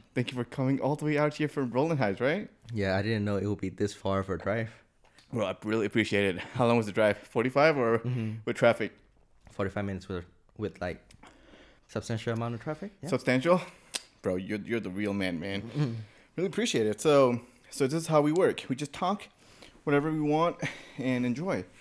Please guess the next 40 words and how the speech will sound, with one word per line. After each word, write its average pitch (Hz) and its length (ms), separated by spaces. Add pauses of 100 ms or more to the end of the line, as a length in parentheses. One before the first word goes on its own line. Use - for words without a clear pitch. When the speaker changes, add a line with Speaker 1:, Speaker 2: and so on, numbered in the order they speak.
(240)
Speaker 1:
What 165 120
you 220 80
been 214 80
up 220 140
to, 117 100
man? 139 220 (1300)
Speaker 2:
Well, 123 800 (220)
it's - 120
a - 40
couple 120 260
days 117 500
has 113 240
been 110 360 (680)
kinda, 147 120
like, 113 160
chilling 113 480
because 107 300
of, 104 180 (120)
you 98 60
know, 92 240 (180)
holiday 101 360
season. 98 460
But 95 120
I've 123 160
been 139 140
working 120 260
in 120 100
the, 110 100
um, 90 260 (520)
utility 123 400
company, 107 380
bro. 98 240 (240)
Speaker 1:
Wow. 127 460 (180)
Speaker 2:
Yeah, 104 280
I've 120 100
been 127 160
working 107 220
there 117 140
for, 110 160
like, 98 260